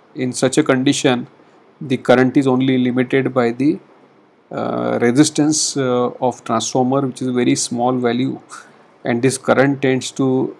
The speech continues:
uh, rise, uh, it increases sharply, and, uh, this increase in current during the resonance condition induces l-, very large voltage across the test object represented by capacitor.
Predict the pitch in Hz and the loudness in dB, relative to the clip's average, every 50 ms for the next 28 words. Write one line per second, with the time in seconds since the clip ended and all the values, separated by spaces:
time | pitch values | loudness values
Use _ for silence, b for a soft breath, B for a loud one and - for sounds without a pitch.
0 | - 170 - - 117 - - 107 104 - - 120 120 113 123 131 127 - - - | -18 -18 -14 -12 -10 -10 -10 -10 -8 -6 -4 0 2 4 4 4 2 0 -6 -8
1 | 311 349 143 123 117 - 127 127 - - 131 - - 127 120 113 131 139 143 131 | -10 -10 -10 -10 -12 -12 -12 -12 -10 -8 -8 -8 -6 -6 -6 -4 0 0 2 2
2 | 139 139 131 - - - - - _ - - - - 120 113 120 120 - - 131 | 2 0 0 0 -6 -10 -12 -18 _ -20 -12 -2 4 4 4 4 4 0 -2 -2
3 | 120 117 113 b b b b b b b b b b b b _ _ - - - | -2 -2 -4 b b b b b b b b b b b b _ _ -16 -8 -2
4 | 127 120 123 127 127 127 123 123 123 123 123 113 117 135 127 - 123 120 117 - | 0 0 2 2 0 0 0 0 0 0 0 0 0 -2 0 0 0 0 2 6
5 | 151 170 165 170 170 165 160 - 139 127 123 120 117 113 113 127 123 127 127 127 | 8 8 8 8 6 4 4 2 4 4 4 4 2 -2 -4 -2 0 0 2 2
6 | 131 131 127 127 117 120 113 120 135 143 147 139 - - 120 113 120 131 131 - | 0 2 2 2 4 4 4 4 4 4 4 2 2 -2 -2 0 0 0 0 2
7 | - 135 113 113 113 - - - _ _ - _ _ _ _ - - - 135 123 | 2 0 0 0 -4 -12 -20 -20 _ _ -20 _ _ _ _ -14 -6 -2 0 2
8 | 123 131 147 151 151 151 - 131 117 110 - - - b b b b b b _ | 6 10 10 10 10 8 4 2 2 2 -2 -10 -14 b b b b b b _
9 | _ _ _ - - 127 123 120 120 120 123 131 160 185 160 139 127 131 135 135 | _ _ _ -12 -8 -6 -6 -4 -2 4 8 8 8 8 8 6 8 6 6 4
10 | 131 123 127 120 117 - 131 135 127 131 - - 117 110 - 120 120 120 117 120 | 4 4 4 4 4 4 4 4 2 2 -2 -4 -4 -2 0 2 4 4 4 4
11 | 117 - - - - _ _ _ - 117 117 123 120 117 117 117 117 117 - - | 0 -2 -10 -16 -18 _ _ _ -12 -10 -4 -2 0 0 0 -2 -4 -4 -2 0
12 | 117 123 120 - - 120 113 107 120 - 120 113 110 113 - - - - - - | 0 0 0 -2 -2 -2 -2 -2 -2 0 0 0 0 0 -8 -20 -14 -10 -10 -8
13 | - 123 117 117 110 110 110 120 120 117 117 - 123 123 135 170 214 - - - | -8 -6 -6 -4 -4 -4 -4 -4 -6 -6 -4 -4 -4 -4 -4 -6 -8 -10 -10 -10
14 | - - - - - - - - - - - | -8 -6 -6 -8 -6 -8 -12 -12 -12 -16 -16